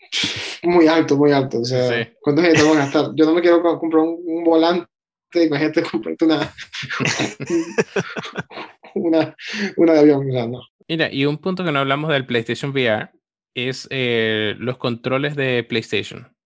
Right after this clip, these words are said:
Speaker 2: Anunciaron nuevos controles de PlayStation V R. Eh, posiblemente, si es que lo anunciaron en, en esta época,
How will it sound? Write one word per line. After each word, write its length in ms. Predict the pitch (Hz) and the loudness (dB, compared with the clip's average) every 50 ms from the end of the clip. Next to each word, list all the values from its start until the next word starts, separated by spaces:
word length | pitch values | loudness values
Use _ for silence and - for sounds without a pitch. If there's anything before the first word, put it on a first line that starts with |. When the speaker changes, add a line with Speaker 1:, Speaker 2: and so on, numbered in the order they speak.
| _ _ - | _ _ -12
Speaker 2:
Anunciaron 760 | 117 117 110 107 - - 143 131 139 160 165 175 180 185 _ _ _ _ _ _ _ - | -8 -6 -6 -6 -6 -2 -2 -2 0 -2 -4 -8 -10 -14 _ _ _ _ _ _ _ -8
nuevos 280 | 143 139 151 165 160 | -4 -4 -2 -4 -4
controles 440 | - - 147 139 147 147 139 139 147 | -6 -8 -8 -6 -6 -6 -6 -4 -6
de 60 | 147 | -8
PlayStation 460 | 139 - 131 117 - 135 123 - 139 139 | -6 -6 -8 -6 -6 -6 -6 -6 -6 -6
V 120 | 135 123 | -4 -2
R. 240 | 107 - - - - _ _ _ _ _ _ _ _ _ _ _ _ _ _ _ | -2 -4 -4 -8 -12 _ _ _ _ _ _ _ _ _ _ _ _ _ _ _
Eh, 440 | - 117 113 110 110 110 110 107 - _ _ _ _ _ _ _ _ _ | -10 -6 -6 -4 -4 -4 -6 -8 -12 _ _ _ _ _ _ _ _ _
posiblemente, 960 | - 131 123 - - 156 160 170 175 175 175 175 175 180 - 208 220 240 240 202 | -8 -8 -8 -8 -8 -8 -8 -6 -6 -6 -6 -8 -8 -8 -8 -10 -10 -10 -10 -14
si 320 | _ - - - 135 131 131 | _ -18 -12 -10 -8 -8 -8
es 100 | 127 - | -8 -10
que 140 | _ - 160 | _ -12 -8
lo 80 | 151 143 | -6 -6
anunciaron 500 | 139 135 127 - - 131 139 151 147 131 | -4 -6 -6 -4 -4 -4 -4 -4 -6 -6
en, 240 | 127 123 123 - | -6 -6 -8 -8
en 120 | - 113 113 | -8 -8 -8
esta 280 | 120 131 _ - 131 110 | -8 -10 _ -4 -2 -2
época, 640 | 110 117 127 135 127 131 - 135 131 127 113 123 | -2 -2 -4 -6 -10 -8 -6 -6 -6 -6 -8 -10